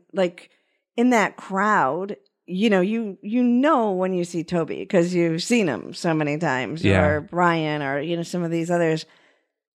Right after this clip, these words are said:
Speaker 1: But d-, I have so much respect and honor for some of the behind, behind the scenes. I would have loved to have been able to speak to more.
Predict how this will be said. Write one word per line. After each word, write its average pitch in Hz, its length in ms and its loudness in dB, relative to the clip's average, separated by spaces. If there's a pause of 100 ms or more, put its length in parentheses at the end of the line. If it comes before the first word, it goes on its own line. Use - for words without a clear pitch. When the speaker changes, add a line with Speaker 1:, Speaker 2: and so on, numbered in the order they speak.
(120)
Speaker 1:
But 175 220 2
d-, 185 240 4
I 165 80 4
have 180 160 4
so 196 160 0
much 180 260 0
respect 165 600 -2
and 156 120 -2
honor 156 600 0
for 147 320 -4
some 156 220 -4
of 139 80 -4
the 135 60 -8
behind, 143 580 -4
behind 302 440 2
the 196 60 2
scenes. 160 460 -4 (500)
I 180 120 4
would 185 120 2
have 170 300 -2 (160)
loved 170 600 0
to 170 120 -6
have 156 220 -2
been 165 120 -2
able 151 200 0
to 151 100 -4
speak - 440 -6 (520)
to - 120 -8
more. 170 320 2